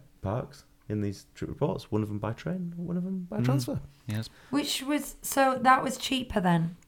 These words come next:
Speaker 3: 'Cause the
Speaker 1: Yeah.
Speaker 3: other one was
Speaker 1: Sounds
Speaker 3: six-,
Speaker 1: like it, yeah.
Speaker 3: sixty-five each way for the private transfer.
Speaker 1: Hmm.
Speaker 3: Okay,
Speaker 2: Yeah.
Speaker 3: but that's for two people, you see.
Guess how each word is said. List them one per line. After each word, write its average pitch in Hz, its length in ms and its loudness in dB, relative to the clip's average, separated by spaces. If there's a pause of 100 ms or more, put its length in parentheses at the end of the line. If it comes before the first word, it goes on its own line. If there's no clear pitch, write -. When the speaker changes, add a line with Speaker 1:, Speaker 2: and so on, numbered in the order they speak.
(140)
Speaker 3:
'Cause 190 80 -4
the 214 80 8
Speaker 1:
Yeah. 240 60 8
Speaker 3:
other 247 80 6
one 247 80 10
was - 40 12
Speaker 1:
Sounds 202 200 10
Speaker 3:
six-, - 60 6
Speaker 1:
like - 200 8
it, - 80 4
yeah. 151 100 8
Speaker 3:
sixty-five 202 480 6
each 208 220 2
way 208 180 8
for 196 100 -6
the 190 60 -4
private 185 380 4
transfer. 180 560 0
Speaker 1:
Hmm. 294 180 10
Speaker 3:
Okay, 170 320 6
Speaker 2:
Yeah. - 60 -14 (180)
Speaker 3:
but - 80 0
that's 220 240 8
for 196 60 -6
two 220 320 2
people, 202 400 2
you 175 100 2
see. 170 400 -2